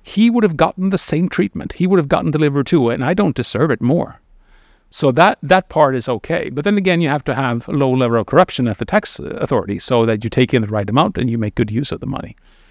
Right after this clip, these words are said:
Um, so that's one thing. But, uh, th-, other than that, I would definitely say that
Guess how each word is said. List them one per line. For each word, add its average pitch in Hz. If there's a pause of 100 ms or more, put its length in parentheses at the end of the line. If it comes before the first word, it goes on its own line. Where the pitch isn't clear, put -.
(180)
Um, 110
so 139
that's 151
one 185
thing. 175
But, 156
uh, 175
th-, 156
other 196
than 180
that, 165
I 151
would 151
definitely 143
say 131
that 117